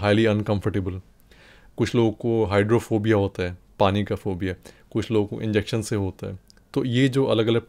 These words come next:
टाइप के डर होते हैं, uh, ये again it's a sign of afflicted moon। For there are people who suffer from schizophrenia, जिसमें क्या होता है कि there is withdrawal from reality,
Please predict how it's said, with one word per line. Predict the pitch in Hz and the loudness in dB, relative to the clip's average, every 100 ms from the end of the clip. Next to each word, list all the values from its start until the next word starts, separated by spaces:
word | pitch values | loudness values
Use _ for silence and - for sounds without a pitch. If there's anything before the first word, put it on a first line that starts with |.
| - | -4
टाइप | 113 107 - | 0 0 0
के | 113 | 0
डर | 101 107 | 4 4
होते | 101 101 104 | 4 -2 -4
हैं, | 104 110 _ - - - - - | -6 -8 _ -20 -20 -20 -14 -2
uh, | 95 90 - - - - | 0 0 -4 -16 -20 -10
ये | 117 110 107 | -2 2 2
again | 113 107 104 | 2 0 -2
it's | - 104 | -4 -4
a | 107 | -2
sign | 101 104 | 0 -2
of | - 107 | -6 -8
afflicted | 113 107 113 101 101 | -6 -4 -4 -2 -4
moon। | 104 - | -4 -8
For | - 113 | -6 0
there | 113 110 | 4 4
are | 110 117 | 2 0
people | 107 110 120 | -2 -4 -4
who | 117 - 104 | -6 -4 -4
suffer | - 117 - | -2 -4 -2
from | 110 104 101 - | -4 -4 -6 -6
schizophrenia, | - 98 110 - 107 98 92 87 _ - _ _ - _ _ 107 | -4 -2 -2 -2 -4 -2 -4 -8 _ -20 _ _ -20 _ _ -2
जिसमें | 107 - 120 | 0 2 2
क्या | 120 117 | 4 2
होता | 107 120 | 2 -4
है | 123 | -8
कि | - 110 101 | -6 -4 0
there | 104 107 | 0 0
is | 101 | -2
withdrawal | 101 98 107 107 113 - | -2 -2 0 0 0 -2
from | 110 101 | -2 0
reality, | 98 95 95 87 90 | 0 0 -2 -4 -8